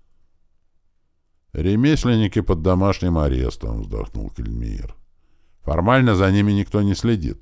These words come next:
но стоит им исчезнуть из Академии, и за ними отправят целую армию. Им не доверяют после твоего побега». Хорошо, что Ромеус не дурак и вовремя понял ситуацию.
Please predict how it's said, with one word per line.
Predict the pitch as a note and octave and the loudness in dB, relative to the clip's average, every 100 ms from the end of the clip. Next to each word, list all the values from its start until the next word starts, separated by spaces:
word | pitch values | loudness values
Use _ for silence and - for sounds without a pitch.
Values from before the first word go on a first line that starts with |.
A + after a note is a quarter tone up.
| - _ - | -20 _ -8
но | F2+ A#2 | 0 0
стоит | - D3+ C#3 | 2 4 6
им | C3 B2 | 4 2
исчезнуть | A#2 C3+ G#2 A2 A#2 | 2 2 2 0 0
из | G#2 | -2
Академии, | G#2 A#2 A#2 D3+ C3+ G2 | 0 2 2 4 4 2
и | F#2 | 2
за | F2 G#2 | 2 2
ними | A2+ A2+ G#2 | 2 2 2
отправят | F#2+ G2+ G2+ F#2+ - | 0 2 2 2 0
целую | G2 F2 F2+ | 0 2 4
армию. | F2 D2+ - - G#1+ - - - - _ _ _ _ _ _ _ _ | 4 2 -2 -8 -10 -14 -20 -20 -20 _ _ _ _ _ _ _ _
Им | - G#2 G2+ | -4 0 2
не | G#2 | 2
доверяют | G#2 A2+ A#2+ G#2+ D#2 - | 4 4 4 4 2 0
после | C#2+ - C2+ | -6 -4 -4
твоего | C#2+ C2 A#1+ | -2 -2 -4
побега». | - D2 C2 G1+ - - - - - - - - - - _ | -4 -6 -6 -10 -12 -16 -20 -20 -20 -20 -20 -20 -20 -20 _
Хорошо, | - A#1+ A1+ F#2+ | -10 -8 -4 -4
что | - E2 | -2 -2
Ромеус | D#2+ D2 D2 C2+ - | 0 0 0 -2 -4
не | D2 | -4
дурак | D#2+ F#2 - | 0 -2 0
и | F2 | 0
вовремя | D#2+ E2+ E2 D#2 | 0 0 0 -4
понял | C2+ C#2+ C2+ | -4 -4 -4
ситуацию. | - C#2 - D2+ - - - | -4 -8 -6 -6 -6 -12 -18